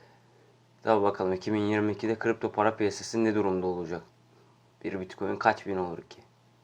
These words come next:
Bakalım. Evergrande ile ilgili gelişmeler haricinde A B D Menkul Kıymetler ve Borsa Komisyonu yani sec Başkanı Gary Gensler'ın son yorumları da piyasalara yoğun bir baskı uyguluyordu. Gensler,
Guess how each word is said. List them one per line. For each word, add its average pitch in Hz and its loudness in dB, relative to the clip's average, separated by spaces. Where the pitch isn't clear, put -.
Bakalım. 113 4
Evergrande 175 12
ile 113 8
ilgili 101 6
gelişmeler 107 2
haricinde 101 0
A 143 12
B 160 8
D 170 10
Menkul 139 4
Kıymetler 147 6
ve 113 8
Borsa 156 8
Komisyonu 98 0
yani 135 6
sec 147 2
Başkanı 101 6
Gary 127 8
Gensler'ın 131 4
son 139 4
yorumları 110 4
da 92 -2
piyasalara 135 6
yoğun 135 8
bir 151 8
baskı 156 8
uyguluyordu. 104 6
Gensler, 170 8